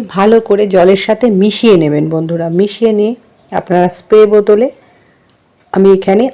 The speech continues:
অর্ধেক জল দিয়েছি আর অর্ধেক এই দ্রবণটা দিয়ে ভালো করে মিশিয়ে নেবেন। মিশিয়ে নিয়ে আপনারা ঠিক সন্ধ্যার আগে আপনাদের ছাদ বাগানে যত ধরনের গাছ থাকবে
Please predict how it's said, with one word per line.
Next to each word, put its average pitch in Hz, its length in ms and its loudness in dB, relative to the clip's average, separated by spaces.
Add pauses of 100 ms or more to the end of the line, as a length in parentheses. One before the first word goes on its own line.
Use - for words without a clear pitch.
(160)
অর্ধেক 180 320 0 (140)
জল 175 180 4 (120)
দিয়েছি 226 340 0 (320)
আর 175 80 0 (140)
অর্ধেক 180 320 0 (120)
এই 185 80 4 (100)
দ্রবণটা 175 460 2 (120)
দিয়ে 196 180 -2 (480)
ভালো 220 260 2 (100)
করে 220 140 2 (160)
মিশিয়ে 170 420 -4
নেবেন। 160 220 -8 (520)
মিশিয়ে 220 440 0 (100)
নিয়ে 202 160 -2 (220)
আপনারা 175 280 0 (120)
ঠিক 262 140 0 (140)
সন্ধ্যার 208 340 2 (100)
আগে 214 160 0 (480)
আপনাদের 208 360 2 (100)
ছাদ 214 260 0 (100)
বাগানে 190 360 2 (180)
যত 214 220 2 (200)
ধরনের 185 380 2 (120)
গাছ 151 160 0 (160)
থাকবে 180 320 -2